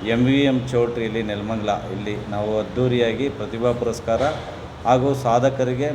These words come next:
ಮತ್ತು ರೈತರಿಗೆ ಸನ್ಮಾನ ಕಾರ್ಯಕ್ರಮವನ್ನು ಇಟ್ಕೊಂಡಿದ್ದೀವಿ.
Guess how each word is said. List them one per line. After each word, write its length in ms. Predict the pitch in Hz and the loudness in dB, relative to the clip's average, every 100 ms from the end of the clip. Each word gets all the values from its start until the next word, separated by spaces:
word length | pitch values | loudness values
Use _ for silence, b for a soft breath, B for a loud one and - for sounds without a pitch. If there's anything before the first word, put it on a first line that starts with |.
| 117 | -2
ಮತ್ತು 220 | 113 113 104 | -2 -2 0
ರೈತರಿಗೆ 560 | 120 131 131 110 87 80 - - - - - | 0 2 0 0 -4 -8 -10 -16 -16 -16 -4
ಸನ್ಮಾನ 340 | 123 131 135 | 2 4 4
ಕಾರ್ಯಕ್ರಮವನ್ನು 720 | 127 123 120 113 113 113 107 | 2 2 0 -2 -4 -4 -4
ಇಟ್ಕೊಂಡಿದ್ದೀವಿ. 600 | 107 98 113 104 110 127 | -6 -4 -6 -4 -6 -6